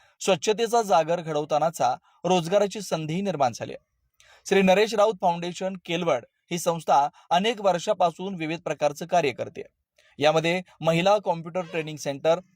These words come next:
मोफत रुग्णवाहिका, अल्पदरात वैद्यकीय दवाखाना, जलसंधारण, सामाजिक, शैक्षणिक व इतर इत्यादी स्वरूपात आदिवासी विभाग अकोले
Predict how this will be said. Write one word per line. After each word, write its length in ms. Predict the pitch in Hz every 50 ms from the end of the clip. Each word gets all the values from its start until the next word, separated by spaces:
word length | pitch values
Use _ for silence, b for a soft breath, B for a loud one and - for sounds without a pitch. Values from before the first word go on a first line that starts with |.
| _ _
मोफत 360 | 160 165 160 - 165 151 - 139
रुग्णवाहिका, 640 | 139 135 139 147 147 156 156 160 156 - 165 165 180 - _ _ _ _ -
अल्पदरात 540 | - 165 170 190 208 185 208 208 208 214 202
वैद्यकीय 400 | 180 170 156 156 165 151 165 147
दवाखाना, 520 | 131 135 143 147 143 - 160 160 165 170 180 _ _ _ _ _ _ -
जलसंधारण, 600 | 147 160 165 170 - 214 202 208 196 180 139 120 - _ _ _ -
सामाजिक, 480 | - 156 156 160 160 156 151 175 190 190 -
शैक्षणिक 480 | - 160 147 143 - - 202 143 113 - _
व 60 | 135 147 -
इतर 320 | 165 151 - 196 202 208 208 b b b b -
इत्यादी 380 | 190 - - 220 226 220 247
स्वरूपात 420 | 196 - 190 180 160 175 175 180 185 - -
आदिवासी 420 | 151 147 151 165 175 196 190 208 226
विभाग 280 | 208 180 165 165 170 180 - -
अकोले 400 | 147 - - 220 190 143 135